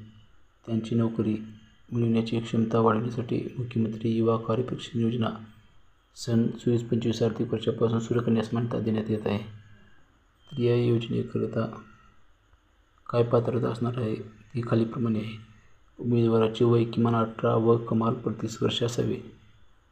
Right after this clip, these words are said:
उमेदवाराची किमान शैक्षणिक पात्रता बारावी आयटीआय पदवी, पदविका, पदव्युत्तर असावी. मात्र शिक्षण चालू असलेले उमेदवार या योजनेस सहभागी पात्र असणार नाहीत. उमेदवार हा महाराष्ट्राचा आदिवासी असावा.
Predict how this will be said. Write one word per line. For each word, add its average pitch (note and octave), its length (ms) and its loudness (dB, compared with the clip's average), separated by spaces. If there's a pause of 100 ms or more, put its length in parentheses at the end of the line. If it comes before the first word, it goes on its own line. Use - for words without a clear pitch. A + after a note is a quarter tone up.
(180)
उमेदवाराची A#2 640 2
किमान A#2 320 2
शैक्षणिक A#2 440 -2
पात्रता A#2 440 -2 (180)
बारावी A2+ 540 2
आयटीआय A#2 480 0 (760)
पदवी, A#2 440 2
पदविका, A2+ 680 -2 (540)
पदव्युत्तर A2+ 440 0
असावी. A2+ 280 0
मात्र A2+ 340 0
शिक्षण A#2 340 -2
चालू A#2 260 2
असलेले A2+ 360 2 (640)
उमेदवार A#2 380 4
या A#2 220 8
योजनेस A2+ 680 0
सहभागी A2 400 2
पात्र A2+ 440 2
असणार A2+ 400 0
नाहीत. G#2+ 200 0 (720)
उमेदवार A#2 360 4
हा A#2 200 4
महाराष्ट्राचा A2+ 540 2
आदिवासी A2+ 520 0
असावा. A#2+ 360 0